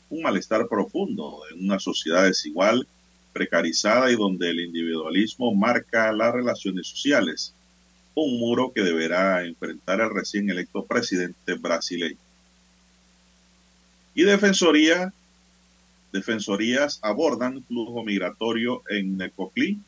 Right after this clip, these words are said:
Las defensorías de Panamá y Colombia intercambiaron experiencias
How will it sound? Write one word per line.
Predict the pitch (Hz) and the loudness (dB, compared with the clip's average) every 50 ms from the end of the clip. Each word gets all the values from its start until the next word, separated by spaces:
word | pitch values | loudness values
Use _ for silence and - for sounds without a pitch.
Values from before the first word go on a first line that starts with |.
| _ _ _ _ _ _ _ _ _ _ _ _ _ _ _ | _ _ _ _ _ _ _ _ _ _ _ _ _ _ _
Las | - 95 92 92 92 90 87 87 87 87 85 85 - - | -4 -2 0 0 0 0 0 -2 -2 -4 -4 -6 -8 -6
defensorías | 101 95 - 101 92 85 - 117 110 101 107 113 | -6 -4 -2 -2 -2 -2 -2 -2 0 0 2 2
de | 110 104 | 0 0
Panamá | - 92 - 85 90 101 | 0 -2 -2 0 -2 -4
y | 110 - | -4 -2
Colombia | - 110 104 101 101 104 113 120 | -2 0 0 0 0 0 0 -2
intercambiaron | 123 120 117 98 - - 82 80 85 92 98 107 101 | -2 -2 -4 -6 -6 -8 -8 -4 -4 -4 -2 -2 -4
experiencias | 92 90 - - - 87 82 87 92 101 104 101 - 120 113 131 127 - 139 - - - | -6 -8 -8 -8 -8 -6 -4 -2 -2 0 -2 0 0 0 0 0 -2 -4 -6 -8 -8 -10